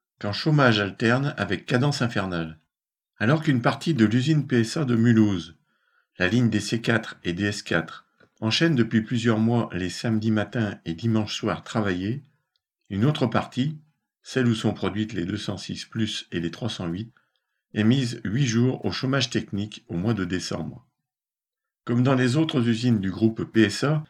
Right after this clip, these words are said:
qui connaissent des périodes de chômage, la direction explique qu'il s'agit d'anticiper une baisse des ventes. En réalité, ces jours de non-production sont un bon moyen pour P S A de diminuer ses stocks de voitures avant la fin de l'année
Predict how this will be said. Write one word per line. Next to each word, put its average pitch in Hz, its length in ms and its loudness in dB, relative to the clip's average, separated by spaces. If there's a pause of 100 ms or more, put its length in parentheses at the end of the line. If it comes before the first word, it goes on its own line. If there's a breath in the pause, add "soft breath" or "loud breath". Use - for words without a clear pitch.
(160)
qui 123 120 -12
connaissent 120 380 4
des 92 100 0
périodes 117 400 2
de 82 220 -8
chômage, 139 680 -2
la 90 160 -4
direction 131 560 -2
explique - 600 -6 (280 soft breath)
qu'il 107 160 -2
s'agit 123 360 0
d'anticiper 120 800 -2
une 82 180 -4
baisse 120 300 0
des 95 120 0
ventes. 82 400 -8 (680)
En 85 80 -4
réalité, 95 600 0 (360 loud breath)
ces - 180 -6
jours 127 200 0
de 98 100 2
non-production 120 840 2
sont - 320 -2
un 90 120 0
bon 131 160 2
moyen 117 380 2
pour 85 200 -10
P 117 120 4
S 98 200 -2
A 123 180 -6 (240 soft breath)
de 92 100 -2
diminuer 123 520 2
ses 101 160 -4
stocks 107 320 -2
de 87 80 -2
voitures 117 580 0
avant 92 240 0
la 90 120 0
fin 143 160 -2
de 127 120 0
l'année 90 380 -2